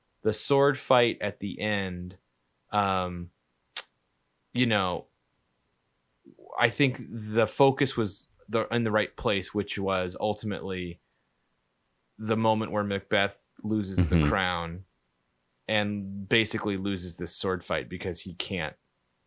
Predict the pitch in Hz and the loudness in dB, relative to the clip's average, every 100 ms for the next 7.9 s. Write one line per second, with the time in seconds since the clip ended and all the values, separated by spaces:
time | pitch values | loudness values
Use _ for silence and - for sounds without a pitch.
0 | _ _ - 104 98 - 110 123 101 76 | _ _ -8 -4 -4 -4 -4 2 6 6
1 | 69 - 78 80 69 69 73 69 65 76 | 4 2 4 4 6 4 4 0 2 2
2 | 69 73 - 62 87 - - - - _ | 2 0 -6 -2 2 2 0 -6 -16 _
3 | _ _ _ _ _ _ _ - 90 80 | _ _ _ _ _ _ _ -2 2 4
4 | 57 - - _ _ _ _ _ _ 107 | 2 -2 -20 _ _ _ _ _ _ 2
5 | 107 101 98 95 - _ _ _ _ _ | 4 4 0 -6 -10 _ _ _ _ _
6 | _ _ _ _ - - 120 117 127 113 | _ _ _ _ -10 -4 -2 2 4 6
7 | 107 101 - 117 113 - 147 135 - | 6 2 2 2 2 2 2 0 -10